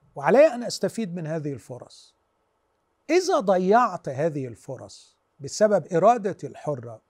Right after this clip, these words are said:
ضاعت. الله لن يتخلى عنك، ويستطيع في أي وضع سيء أنت وصلت إليه إنه يباركك طالما إنك منكسر ومعترف، ويستخدمك.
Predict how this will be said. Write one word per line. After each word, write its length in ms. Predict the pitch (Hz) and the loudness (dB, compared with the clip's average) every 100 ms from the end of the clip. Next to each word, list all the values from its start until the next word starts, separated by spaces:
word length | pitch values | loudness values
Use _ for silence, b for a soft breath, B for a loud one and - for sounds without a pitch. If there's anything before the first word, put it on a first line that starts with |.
| _ _ _ _ _ _ _ _ _ _ _ _ _ _ - | _ _ _ _ _ _ _ _ _ _ _ _ _ _ -10
ضاعت. 480 | 123 160 - _ _ _ _ _ 123 117 _ _ _ _ 123 104 _ _ _ _ _ _ b b b _ - | -4 -4 -6 _ _ _ _ _ _ _ _ _ _ _ _ _ _ _ _ _ _ _ b b b _ 0
الله 320 | 214 339 370 | 4 6 4
لن 60 | 302 | 2
يتخلى 500 | 262 208 214 202 147 | 0 -2 0 0 0
عنك، 540 | 139 120 - _ - _ _ _ _ _ _ 160 | -4 -8 -14 _ -20 _ _ _ _ _ _ 2
ويستطيع 840 | 170 175 - 196 294 311 175 139 | 2 2 0 -2 2 2 0 -2
في 240 | - 180 - 277 | -4 -4 0 2
أي 300 | 330 294 240 | 2 2 2
وضع 440 | 226 254 170 151 | 4 2 0 -4
سيء 500 | - 233 226 175 165 - | -2 0 2 0 -2 -2
أنت 220 | 254 240 | -4 -2
وصلت 500 | 190 170 226 233 - | -6 -4 -4 -4 -4
إليه 480 | 180 175 196 247 302 _ _ _ _ _ 165 | -4 0 0 0 -6 _ _ _ _ _ -4
إنه 140 | 160 | 0
يباركك 500 | 156 226 240 262 254 _ _ _ - | 4 4 4 -2 -4 _ _ _ -6
طالما 280 | 160 196 | -2 -2
إنك 200 | 185 - | -4 -4
منكسر 480 | 165 143 202 - 175 | -8 -4 -4 -4 -4
ومعترف، 560 | 151 147 127 214 247 240 | -4 -6 -4 -2 -2 -4
ويستخدمك. 680 | 196 196 240 190 190 180 - | -6 -4 -4 -2 0 0 -4